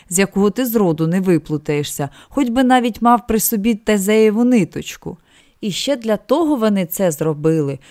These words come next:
щоб і мій розум отуманити, аби я не міг зміркувати, звідки на мене таке нещастя впало.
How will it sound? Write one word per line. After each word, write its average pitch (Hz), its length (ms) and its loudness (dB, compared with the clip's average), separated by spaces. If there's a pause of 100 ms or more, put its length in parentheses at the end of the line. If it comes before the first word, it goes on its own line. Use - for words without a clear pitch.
щоб 185 260 -4
і 185 100 0
мій 240 240 4
розум 180 380 0
отуманити, 160 840 -2 (220)
аби 170 240 2
я 185 200 2
не 202 140 2
міг 214 220 0
зміркувати, 202 800 0
звідки 175 540 -2
на 220 140 2
мене 220 300 0
таке 233 320 -2
нещастя 202 640 0
впало. 147 580 -2